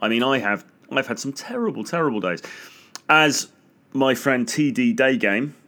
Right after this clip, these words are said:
on Twitter said, uh, just the other day or recently, "I've been rejected by thousands of women,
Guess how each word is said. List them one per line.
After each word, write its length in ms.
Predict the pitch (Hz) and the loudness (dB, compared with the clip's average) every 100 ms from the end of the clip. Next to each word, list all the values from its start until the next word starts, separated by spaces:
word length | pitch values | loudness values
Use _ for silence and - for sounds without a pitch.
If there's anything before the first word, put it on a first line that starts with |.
| _ - | _ -4
on 340 | 120 113 110 | -2 0 -2
Twitter 320 | - 156 - | -2 -2 -2
said, 420 | 104 117 107 98 - | -2 0 0 -2 -6
uh, 280 | 110 107 104 | -2 0 -2
just 360 | 104 135 - - | -4 -8 -8 -6
the 100 | 110 | -4
other 160 | 101 | -2
day 260 | 110 123 127 | -2 -4 -4
or 160 | 104 | -4
recently, 500 | 104 120 117 107 98 - - - - - | -4 -4 -4 -4 -4 -6 -20 -20 -20 -8
"I've 180 | - 123 | 0 2
been 280 | 131 123 107 - _ - | 2 0 -2 -10 _ -8
rejected 600 | 127 120 170 165 - 143 | -6 0 2 2 -2 -2
by 160 | 123 120 | 0 -2
thousands 760 | - 156 151 147 127 113 101 | -2 2 2 4 2 0 -2
of 120 | 95 | -2
women, 440 | 92 92 87 107 | -4 -4 -4 -6